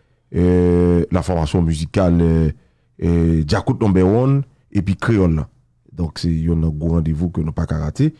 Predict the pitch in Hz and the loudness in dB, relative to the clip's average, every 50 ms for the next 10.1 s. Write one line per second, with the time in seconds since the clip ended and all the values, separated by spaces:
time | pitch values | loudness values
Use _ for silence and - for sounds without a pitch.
0 | _ _ _ _ _ _ - 92 73 92 90 76 85 123 143 127 127 120 95 95 | _ _ _ _ _ _ -8 -6 -2 -2 -2 0 0 0 2 2 2 2 0 0
1 | 95 117 120 151 165 175 185 196 - _ _ _ _ _ _ _ - 92 95 95 | 0 0 2 2 2 2 0 -2 -6 _ _ _ _ _ _ _ -2 0 0 0
2 | - - 143 127 - 131 113 - 147 139 127 120 - 123 117 110 117 107 107 101 | 2 0 -2 -2 -2 -4 -2 0 0 0 0 0 0 0 2 2 2 2 0 -2
3 | - - 113 101 98 101 101 98 - - - 147 147 135 - - - - - - | 0 0 2 2 4 4 2 2 0 0 0 0 0 0 -2 -4 -8 -8 -10 -12
4 | _ _ _ - - - 185 - 104 95 82 - - 90 82 82 85 82 82 _ | _ _ _ -10 -4 -4 -2 0 0 -2 -2 -2 -4 -4 -4 -2 -4 -4 -6 _
5 | _ _ _ _ _ _ _ _ _ _ _ - - - - 101 92 87 85 80 | _ _ _ _ _ _ _ _ _ _ _ -8 -8 -4 0 0 2 2 2 0
6 | 82 76 - - - - _ _ _ _ _ _ _ - - 87 - - 90 87 | -2 -6 -6 -8 -12 -12 _ _ _ _ _ _ _ -8 -8 -8 -6 -2 -2 -2
7 | 82 80 85 85 87 98 101 90 78 71 82 85 82 82 82 82 - - - 90 | 0 0 2 2 2 2 2 2 0 0 0 0 0 0 -2 -2 -4 -4 -6 -4
8 | - 85 85 78 78 78 76 - 80 78 87 107 135 143 - _ _ _ _ _ | -2 -2 -2 -2 -2 -4 -4 -4 -4 0 2 0 0 0 -4 _ _ _ _ _
9 | - 107 117 135 143 147 143 165 143 127 139 165 151 127 117 131 120 107 - 123 | -4 -2 0 2 2 2 2 0 0 2 4 4 4 4 4 2 2 2 2 2
10 | 143 185 | 2 2